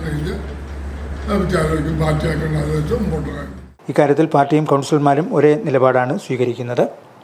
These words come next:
Speaker 2: കേരള കോൺഗ്രസ് എം മണ്ഡലം പ്രസിഡന്റ് ബിജു പാലുപ്പടവന്റെ അധ്യക്ഷതയിൽ ചേർന്ന കേരള കോൺഗ്രസ് എം മുനിസിപ്പൽ പാർലമെന്ററി പാർട്ടി യോഗത്തിൽ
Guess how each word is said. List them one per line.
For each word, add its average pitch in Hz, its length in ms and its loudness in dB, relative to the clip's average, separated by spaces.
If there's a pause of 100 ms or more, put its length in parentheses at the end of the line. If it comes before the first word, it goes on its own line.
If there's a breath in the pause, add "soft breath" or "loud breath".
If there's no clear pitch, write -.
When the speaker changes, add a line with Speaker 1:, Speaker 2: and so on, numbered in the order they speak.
(120)
Speaker 2:
കേരള 147 140 4
കോൺഗ്രസ് 156 420 2
എം 147 120 2
മണ്ഡലം 143 260 4
പ്രസിഡന്റ് 143 300 0
ബിജു 135 240 2 (100)
പാലുപ്പടവന്റെ 143 520 4
അധ്യക്ഷതയിൽ 139 460 4
ചേർന്ന 131 340 2
കേരള 135 260 4
കോൺഗ്രസ് 135 520 0
എം 143 180 2
മുനിസിപ്പൽ 139 400 0
പാർലമെന്ററി 139 500 2
പാർട്ടി 139 240 0
യോഗത്തിൽ 131 360 4